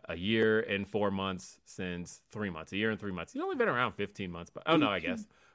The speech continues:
Uh, he had his first match a year and three months ago, but he technically debuted right after Double or Nothing, right? So that would have been May, June, June. Um, so either way, it's been a year and some change.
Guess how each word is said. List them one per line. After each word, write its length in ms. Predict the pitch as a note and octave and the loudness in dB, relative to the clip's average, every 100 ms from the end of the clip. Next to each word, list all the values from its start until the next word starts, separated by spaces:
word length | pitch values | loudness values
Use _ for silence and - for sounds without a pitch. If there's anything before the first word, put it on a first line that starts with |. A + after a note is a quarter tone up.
| _ | _
Uh, 640 | G2 F#2 F#2 F#2 F#2 F2+ F#2 _ | -4 -2 0 -2 -2 -4 -8 _
he 120 | B2+ | 0
had 80 | A2+ | 2
his 100 | G#2 | 2
first 200 | A2+ F#2 | -4 -4
match 420 | G2 G#2 F#2+ - G2 | 0 2 2 -2 -10
a 60 | |
year 160 | F2 F2 | -8 -8
and 120 | E2+ | -10
three 160 | F2+ E2+ | -10 -10
months 240 | F2 - | -12 -14
ago, 160 | - - - - - | -14 -12 -12 -14 -8
but 100 | G2 | -6
he 60 | F#2+ | 0
technically 440 | G#2+ F#2+ G#2+ G2 | -2 -2 -6 -6
debuted 600 | F#2 E2 F#2+ F#2 F2+ E2+ - _ _ _ _ _ _ | -6 -6 -6 -6 -6 -10 -16 _ _ _ _ _ _
right 260 | G2+ F2+ F2+ | -4 -2 -2
after 1120 | G2+ F2+ - - F#2 F2+ F2 F2 F2 F2 F2 E2+ | -2 -2 -4 -6 -4 -2 -4 -4 -6 -8 -10 -8
Double 300 | F#2+ E2+ E2+ | -8 -8 -10
or 60 | E2 | -10
Nothing, 580 | E2 E2 - - D#2 - | -10 -12 -14 -18 -18 -16
right? 340 | F2 E2+ F2 - | -12 -10 -12 -14
So 360 | - F#2 F2 | -6 -4 -2
that 160 | E2+ E2+ | -4 -6
would 100 | E2 | -6
have 80 | E2 | -8
been 180 | E2 E2 | -10 -10
May, 280 | - D#2+ - _ _ - | -12 -14 -20 _ _ -16
June, 260 | - D#2+ E2+ - | -14 -14 -18 -14
June. 200 | D#2 - _ - - | -14 -14 _ -20 -14
Um, 440 | - G2+ G2 F#2+ F#2 | 2 4 4 2 -2
so 360 | - G2+ E2+ - _ _ _ _ _ _ _ | 0 2 0 -6 _ _ _ _ _ _ _
either 320 | D3 D3+ C#3+ | 2 6 6
way, 320 | G#2+ E2+ - - _ _ _ _ _ | 4 0 -6 -16 _ _ _ _ _
it's 100 | - | 0
been 160 | E3+ | 2
a 40 | E3 | 6
year 180 | C#3+ | 4
and 80 | C3 | 4
some 120 | C3 | 0
change. 440 | A2+ F#2 E2+ F2 | -4 -4 -4 -10